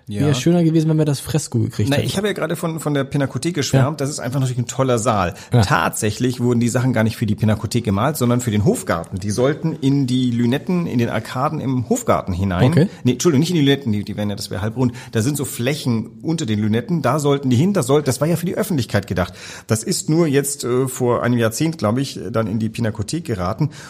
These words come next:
Speaker 1: Und, äh, es gibt Leute, die sagen, „Also ich will hundertmal lieber die Ölstudie, denn das ist der erste Moment des Festhaltens.“ Das ist der unmittelbare Ausdruck dessen,
Speaker 2: Okay.
Speaker 1: was er gesehen hat.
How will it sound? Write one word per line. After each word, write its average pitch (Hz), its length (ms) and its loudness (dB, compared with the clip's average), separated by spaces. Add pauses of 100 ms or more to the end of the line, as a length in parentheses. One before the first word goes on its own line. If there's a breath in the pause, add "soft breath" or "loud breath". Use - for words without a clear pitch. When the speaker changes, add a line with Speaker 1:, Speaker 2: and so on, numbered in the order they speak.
(160 loud breath)
Speaker 1:
Und, 139 340 2
äh, - 200 -6
es 117 200 -6
gibt 131 220 -2
Leute, 127 360 2
die 120 240 0
sagen, 110 380 2
„Also 107 320 -4
ich 101 160 -4
will 117 160 0
hundertmal 165 420 2
lieber 120 240 2
die 98 180 -2
Ölstudie, 135 600 0
denn 101 120 0
das 110 140 0
ist 127 160 -4
der - 240 -4
erste 185 300 2
Moment 143 240 4
des 135 100 -4
Festhaltens.“ 98 680 -2
Das 113 180 -6
ist - 220 -4
der 123 120 2 (200)
unmittelbare 151 720 -2
Ausdruck 135 320 -2
dessen, 143 160 2
Speaker 2:
Okay. 143 80 2
Speaker 1:
was 123 80 2
er 120 60 0
gesehen 131 280 2
hat. 104 100 2